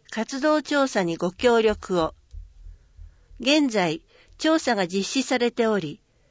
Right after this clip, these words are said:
六月一日水曜から調査員が事業所や企業を訪問し、調査票の回収を行います。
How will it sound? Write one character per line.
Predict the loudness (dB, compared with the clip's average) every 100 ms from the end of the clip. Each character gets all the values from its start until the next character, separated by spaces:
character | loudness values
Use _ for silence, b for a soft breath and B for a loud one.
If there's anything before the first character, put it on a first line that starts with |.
| _ _
六 | -2 -2 0
月 | 0 0 -2 0
一 | 0
日 | 0 -2 -2 -4 -4
水 | -6 -2 2
曜 | 2 2
か | 0 0
ら | 0 -2 b b b
調 | 2 2
査 | 4 2
員 | 2 2 0
が | -2 -2 _
事 | -8 -4
業 | 2 2 2
所 | 2
や | 4 4
企 | 2 0 0
業 | 4 4 2
を | 0
訪 | 2 2
問 | 2 0 -2
し、 | -4 -4 -4 b b b b b b
調 | -2 0
査 | 2 0
票 | 2 4 4
の | 2
回 | -2 -2 -2
収 | -2 2 4
を | 4
行 | 2
い | 0 0 0
ま | -2
す。 | -6 -14